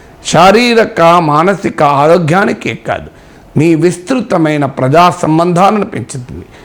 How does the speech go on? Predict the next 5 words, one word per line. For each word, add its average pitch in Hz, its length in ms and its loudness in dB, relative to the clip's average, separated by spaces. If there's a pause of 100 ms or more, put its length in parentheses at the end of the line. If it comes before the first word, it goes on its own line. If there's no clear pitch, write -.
(280)
మీ 165 200 2
భావాలను 185 800 2 (320)
అనేక 196 480 0
మందికి 165 640 -2 (160)
అందజేస్తుంది. 151 720 -4